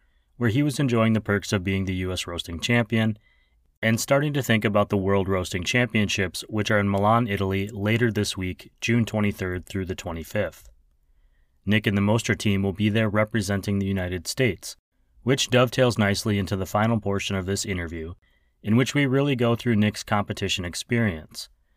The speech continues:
how he made his roasting plan personal, and what being part of a team means to him. Follow at Moster Coffee on Instagram to see stories from Italy,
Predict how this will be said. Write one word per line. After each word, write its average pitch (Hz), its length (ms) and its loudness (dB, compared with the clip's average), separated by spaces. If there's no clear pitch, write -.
how 92 180 2
he 104 100 4
made 104 220 4
his 92 160 -2
roasting 104 400 0
plan 107 280 2
personal, 98 580 -4
and 107 400 4
what 107 280 2
being 127 220 2
part 127 220 0
of 135 80 -2
a 139 80 -2
team 107 440 4
means 98 300 0
to 92 140 -4
him. 92 340 -2
Follow 110 400 6
at 117 220 2
Moster 113 340 -2
Coffee 101 460 2
on 98 160 0
Instagram 90 560 -4
to 107 60 -6
see 101 200 -2
stories 95 400 -2
from 95 160 -4
Italy, 95 400 -2